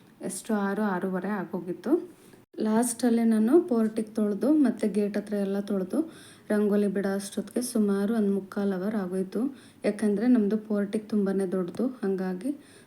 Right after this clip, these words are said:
ತೊಳ್ದು ಕ್ಲೀನ್ ಮಾಡೋ ಅಷ್ಟೊತ್ತಿಗೆ ತುಂಬಾನೇ ಲೇಟ್ ಆಯ್ತು. ನಾನು ರಂಗೋಲಿ ಬಿಟ್ಟಿರೋದು ಯಾರಿಗಿಷ್ಟ ಆಗಿದೆ ಅಂತ ಕಾಮೆಂಟಲ್ಲಿ ಹೇಳಿ. ಮತ್ತೆ ನನಗೆ ರಂಗೋಲಿ ಬಿಟ್ಟಾದ್ಮೇಲೆ ತಿಂಡಿ ಮಾಡೋದಕ್ಕೆ ಟೈಮ್ ಆಗೋಗಿತ್ತು. ಆ, ಯಾಕಂದ್ರೆ ನನ್ನ ಮಗ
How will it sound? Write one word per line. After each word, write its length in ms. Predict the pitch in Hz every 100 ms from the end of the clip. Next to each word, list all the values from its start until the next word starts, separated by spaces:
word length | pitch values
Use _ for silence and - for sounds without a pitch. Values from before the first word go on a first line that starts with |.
| -
ತೊಳ್ದು 380 | 226 196 185 202
ಕ್ಲೀನ್ 340 | 202 208 202
ಮಾಡೋ 200 | 190 185
ಅಷ್ಟೊತ್ತಿಗೆ 500 | 185 - 190 - 214
ತುಂಬಾನೇ 400 | 220 202 190 190
ಲೇಟ್ 340 | 185 180 180 185
ಆಯ್ತು. 440 | 180 - 254 - _ - -
ನಾನು 260 | 240 233 240
ರಂಗೋಲಿ 420 | 226 220 247 269
ಬಿಟ್ಟಿರೋದು 500 | 254 - 226 208 269
ಯಾರಿಗಿಷ್ಟ 640 | 247 202 214 214 - -
ಆಗಿದೆ 400 | 214 208 196 190
ಅಂತ 320 | 190 190 - 285 - - - - -
ಕಾಮೆಂಟಲ್ಲಿ 600 | 220 220 214 220 214 294
ಹೇಳಿ. 680 | - - 214 196 196 262 - - - - - - - - - - - -
ಮತ್ತೆ 280 | 220 214 247
ನನಗೆ 360 | 240 220 220
ರಂಗೋಲಿ 380 | 262 208 208 220
ಬಿಟ್ಟಾದ್ಮೇಲೆ 640 | 208 214 214 202 208 214
ತಿಂಡಿ 300 | 285 254 220
ಮಾಡೋದಕ್ಕೆ 540 | 214 208 196 190 - 254
ಟೈಮ್ 320 | 247 208 208
ಆಗೋಗಿತ್ತು. 720 | 196 196 180 185 220 294 - - - -
ಆ, 160 | 196 202
ಯಾಕಂದ್ರೆ 560 | 202 202 226 214 220 269
ನನ್ನ 320 | 247 220 202
ಮಗ 140 | 185